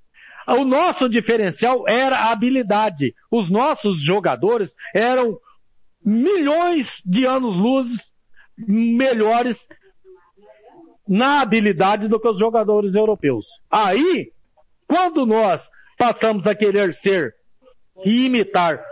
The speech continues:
os europeus, igualou-se tudo. E no resto eles são melhores que nós. Eles são melhor que a gente no condicionamento físico, na preparação, na organização, na, nos dirigentes de clubes, nos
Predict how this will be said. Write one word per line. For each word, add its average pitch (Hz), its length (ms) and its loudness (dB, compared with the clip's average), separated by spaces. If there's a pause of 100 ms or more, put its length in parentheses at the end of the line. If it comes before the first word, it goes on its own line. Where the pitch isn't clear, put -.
(100)
os 196 180 -2
europeus, 202 640 0 (440)
igualou-se 285 760 0
tudo. 214 440 0
E 339 160 2
no 320 160 0
resto 269 380 0
eles 254 200 -4
são 285 140 -2
melhores 262 420 -2
que 302 100 -4
nós. 208 260 0 (340)
Eles 254 200 0
são 247 160 0
melhor 214 320 0
que - 80 -2
a 170 80 0
gente 151 320 -2 (340)
no 220 140 0
condicionamento 208 800 -2
físico, 202 520 -2 (160)
na 214 200 0
preparação, 208 880 -2 (180)
na 220 240 0
organização, 202 1300 0 (480)
na, 233 380 2
nos 220 320 0
dirigentes 220 640 0
de 226 120 0
clubes, 240 460 -2
nos 254 320 0